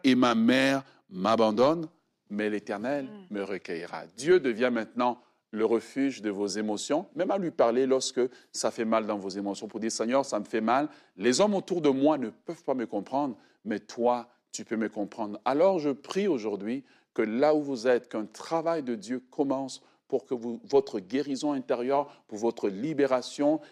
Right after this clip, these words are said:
Speaker 1: libérez-vous de toute personne qui ne sait pas vous valoriser à votre juste valeur, car vous êtes précieux aux yeux de Dieu.
Speaker 2: Yes, amen. Merci, Omer. Euh, en douze minutes, euh,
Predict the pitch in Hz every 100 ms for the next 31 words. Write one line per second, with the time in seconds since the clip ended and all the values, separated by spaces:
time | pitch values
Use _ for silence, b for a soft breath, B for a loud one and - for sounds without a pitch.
0 | B 98 131 165 156 147 147 156 131 113
1 | - 156 - 127 - 147 139 - 110 101
2 | - 123 - 120 113 92 117 123 127 113
3 | 101 127 127 b b 101 98 107 107 104
4 | 95 113 - 90 104 107 117 123 b b
5 | - 95 87 92 95 _ - 120 - -
6 | 120 120 - _ 113 98 87 98 87 82
7 | 80 71 - 196 190 - 233 254 269 -
8 | 240 226 233 277 294 277 233 226 220 -
9 | - 294 294 277 233 233 254 277 262 208
10 | 196 180 185 202 262 262 240 233 302 320
11 | 240 190